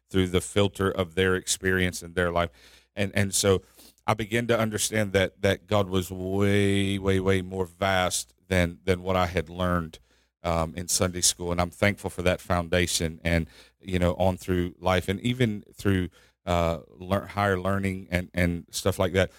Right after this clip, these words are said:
It's amazing how people view all circumstances through their eyes, right? Have you ever, you, you ever talked to somebody, "Well, I've had a cough."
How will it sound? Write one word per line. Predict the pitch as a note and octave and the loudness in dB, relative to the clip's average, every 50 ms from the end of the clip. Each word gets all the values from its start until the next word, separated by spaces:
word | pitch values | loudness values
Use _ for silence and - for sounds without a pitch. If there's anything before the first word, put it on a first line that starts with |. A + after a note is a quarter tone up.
| - - _ _ _ _ _ | -20 -20 _ _ _ _ _
It's | - A2 - - | -4 -2 0 0
amazing | A2+ G#2 G#2 G#2+ A2+ A#2+ C3 C3 B2 G#2+ A#2 G#2 G2 F#2 F#2 | 0 -2 -2 0 0 2 2 0 0 -2 -2 -4 -4 -4 -2
how | G#2+ G#2 | 0 0
people | G2+ - - B2+ A#2 - B2 A2+ | 0 0 -2 -4 -2 0 0 0
view | G#2 F#2+ G2+ G#2 G#2+ G#2+ | 0 0 0 0 0 0
all | - - G#2+ A2 A#2+ | 2 2 2 2 2
circumstances | A#2 - - A2+ G#2+ G2+ - G2 F2+ - - - F2+ F#2 E2+ - F#2 F2+ - - | 0 0 -2 -2 -2 -2 -4 -6 -6 -4 -2 -2 -2 -2 -2 -4 -6 -6 -6 -6
through | - - F#2+ F2+ E2+ | -4 -4 -4 -4 -2
their | D#2+ F#2 F#2 F#2+ F#2+ - | 2 2 2 4 2 2
eyes, | F2 F2 F2 E2 D#2 D#2 - - | 0 0 0 0 -2 -6 -8 -4
right? | F2 F2 F2+ F#2 F#2 - _ _ _ _ _ _ _ _ _ _ _ _ _ _ _ _ _ _ | -2 0 0 0 0 -2 _ _ _ _ _ _ _ _ _ _ _ _ _ _ _ _ _ _
Have | - G2+ G2+ | -6 -2 2
you | G#2+ A2 | 2 2
ever, | A2+ G#2+ | 2 0
you, | G#2+ G#2+ A#2 | 0 -2 -2
you | A2+ G2+ A2 A2 | 0 0 2 2
ever | A2+ A2+ G#2 G#2+ G#2 G#2 G#2 | 2 2 2 0 -2 -2 -2
talked | D2+ - - - A#2 A2 G#2+ | -6 -4 -2 0 0 0 0
to | F#2+ | -6
somebody, | - A2 G#2+ G#2 G2+ G2+ G2+ | -10 -4 -2 0 0 0 0
"Well, | D#2 F#2 G2+ G#2 | -2 -2 0 0
I've | G#2 G#2+ G2+ | 0 0 0
had | G#2 G#2+ G2+ | 0 0 0
a | G#2+ | -2
cough." | - - - G2+ F#2 F2 D#2+ - - | -2 -2 0 0 2 0 0 -4 -10